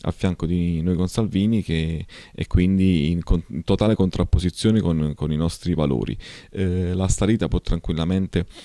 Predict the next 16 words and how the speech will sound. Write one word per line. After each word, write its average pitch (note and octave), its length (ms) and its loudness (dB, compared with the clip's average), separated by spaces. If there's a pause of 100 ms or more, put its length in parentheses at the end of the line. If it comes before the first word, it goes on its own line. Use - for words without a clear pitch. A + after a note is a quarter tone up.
(260)
eh, F2 180 0
continuare F#2+ 500 2
a E2+ 40 2
fare F2+ 240 -2
calcio F#2 320 -2
con E2+ 100 -6
qualsiasi - 460 -2
altra F#2 200 -4
squadra, F2 480 -2
avrà E2+ 360 0
le, E2 400 0 (260)
ha G2+ 160 2
le G2 80 4
opportunità F2 640 2
per - 140 2
farlo. E2 480 2